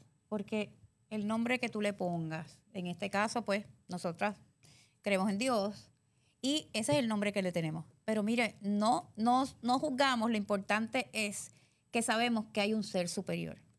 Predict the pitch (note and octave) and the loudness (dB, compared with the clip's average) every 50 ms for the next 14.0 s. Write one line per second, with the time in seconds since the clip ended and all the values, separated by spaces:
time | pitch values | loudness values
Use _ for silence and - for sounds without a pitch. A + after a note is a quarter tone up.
0 | _ _ _ _ _ - G#3 A3 A#3+ B3 A3+ C4 A#3+ A3 B3+ G#3+ G#3 G3 G3 G3 | _ _ _ _ _ -2 0 0 2 2 2 0 0 0 0 0 0 0 0 -2
1 | G#3 G3+ - G3 F#3+ F3 E3 E3 - - F3 E3 D#3+ - - - - - - - | -2 -2 -4 -4 -2 -2 -2 -4 -2 -2 -2 -2 -2 -4 -8 -16 -18 -20 -20 -20
2 | _ _ _ _ _ _ _ _ _ - A3+ A3 A#3 A3+ A3 A3 G#3+ - C4+ C#4 | _ _ _ _ _ _ _ _ _ -2 0 2 2 2 2 2 2 0 0 2
3 | - C4+ B3+ A#3+ G3+ F3+ - - - _ _ _ - A#3 A#3 A#3 A#3+ A#3+ B3 A#3+ | 2 4 4 4 2 0 -4 -8 -18 _ _ _ -2 0 2 2 2 2 0 0
4 | A3+ A3 G#3 - G#3+ G#3 G#3+ G#3+ - - _ _ _ _ _ _ _ _ _ _ | 0 0 -2 0 0 0 -2 -4 -8 -16 _ _ _ _ _ _ _ _ _ _
5 | - G#3 G3 F#3+ G#3 G#3+ G3 F3+ G3 G3 - - - - - - - - C4 C4 | 2 2 4 4 2 0 0 0 -2 -4 -6 -8 -10 -12 -14 -14 -4 2 4 4
6 | B3 A#3+ A#3 A3+ A3 A3 G#3+ G3+ G3 F#3+ F3+ F3 E3+ E3+ E3+ G3 G3+ G3+ A3 G3+ | 6 6 6 6 4 4 4 4 2 2 2 0 0 0 0 0 0 0 0 0
7 | G3 F#3+ F#3 G3+ G3+ A3 A3+ A#3 C4 C4+ B3+ B3 - B3 - - - - - - | 0 0 0 0 2 2 2 2 2 0 0 0 -2 -2 -2 -2 -6 -6 -6 -4
8 | - A#3+ A3+ G#3+ G#3+ G#3 G#3 G#3+ - - G3+ G3+ G3 F#3+ F#3 - - - G#3+ A3 | -2 0 0 2 2 0 0 -2 -4 -4 -2 -2 0 -2 -4 -4 -2 2 4 4
9 | G#3+ G#3+ G3+ G3 F3+ F#3 F#3+ F#3+ F#3 F3 F#3 - C4 B3 A3+ - - C4 A#3 A#3 | 4 4 4 2 2 0 0 -2 -2 -2 -2 -2 -2 -2 -2 -2 -2 0 0 0
10 | A3+ - G#3+ G3+ G3+ G3 F#3 F#3+ F#3+ F#3 F#3+ G3 - - - A3 A3 G#3 G3+ G3 | 0 0 0 0 2 2 2 4 4 2 2 0 -4 -8 -4 -2 0 0 2 0
11 | G3 F#3+ - - G#3 G3+ G3 G3 G3 - A#3+ - B3+ A#3+ A3+ A3 G#3+ - - - | 0 -2 -4 -4 -2 0 0 0 0 0 0 2 2 2 2 2 0 -4 -8 -8
12 | - - - A#3 A3+ A#3+ C4 C4+ C4 - C4+ B3+ A#3+ A#3+ A#3+ G#3+ - C4 A#3+ A3 | -8 -4 -2 0 2 2 2 2 2 4 2 4 4 2 2 2 2 2 2 2
13 | - F#3+ F#3 - - - - _ - A#3 A#3 A#3 A#3+ B3 A#3 A#3 A3+ A#3 F#3+ | 0 -2 -4 -4 -8 -16 -8 _ 2 4 4 4 4 4 2 2 0 0 -2